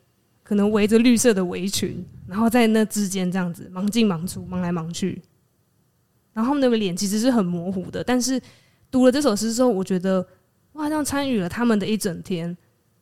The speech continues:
他们从一早出来，甚至他出门之前，到他今天一整天结束，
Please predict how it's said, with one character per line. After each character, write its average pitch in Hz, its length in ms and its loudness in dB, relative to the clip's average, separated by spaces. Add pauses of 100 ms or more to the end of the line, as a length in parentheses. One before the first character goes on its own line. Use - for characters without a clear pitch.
(240)
他 311 120 -8
们 262 160 2
从 196 480 0
一 277 100 -2
早 190 240 -4
出 214 220 -2
来， 185 160 -2
甚 240 160 2
至 233 100 -2
他 226 140 0
出 233 180 0
门 196 180 2
之 190 160 -4
前， 196 320 -4 (320)
到 247 120 0
他 240 160 2
今 220 240 0
天 196 180 0
一 240 60 0
整 196 180 -2
天 196 180 -2
结 175 220 -4
束， 180 300 -2